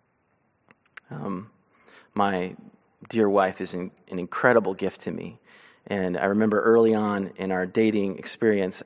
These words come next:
I was used to kind of being the alpha dog or exerting my, <laughs> uh, uh, showing how, how powerful I was or strong I was through winning,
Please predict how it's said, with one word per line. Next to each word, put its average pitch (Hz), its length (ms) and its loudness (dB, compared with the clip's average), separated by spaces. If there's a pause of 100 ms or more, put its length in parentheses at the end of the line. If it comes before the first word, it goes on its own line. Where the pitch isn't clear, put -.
I 98 320 0 (460)
was 107 180 -6
used 107 220 -4
to 113 60 -6
kind 98 200 -4
of 92 120 -4
being 95 440 -6 (100)
the 87 300 -12
alpha 98 300 -6
dog 95 340 0
or 90 260 -6
exerting 98 460 -6
my, 92 320 -4 (200)
<laughs> - 180 -20
uh, - 440 -8 (640)
uh, 87 260 -4
showing 117 380 4
how, 92 380 0
how 82 320 -2 (100)
powerful 104 480 2
I 101 60 0
was 98 220 0
or 95 60 -2
strong 101 300 0
I 95 120 0
was 90 280 2
through 92 220 -4
winning, 123 480 2